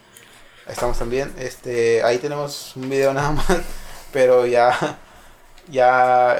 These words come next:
iremos a, a grabar otros más. Ya tengo los, los videos preparados, los guiones,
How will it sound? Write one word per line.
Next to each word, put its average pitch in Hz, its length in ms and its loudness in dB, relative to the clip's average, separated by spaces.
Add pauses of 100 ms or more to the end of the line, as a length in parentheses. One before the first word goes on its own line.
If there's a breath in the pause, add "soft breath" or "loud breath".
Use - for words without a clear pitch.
iremos 123 420 -4
a, 117 280 -6 (140)
a 120 80 -10
grabar 110 300 0
otros 113 260 -4
más. 110 180 -16 (320)
Ya 117 120 -6
tengo 123 280 -4
los, 113 380 -6
los 117 180 -6
videos 120 180 -6
preparados, 127 480 0
los 120 120 -4
guiones, 151 320 -6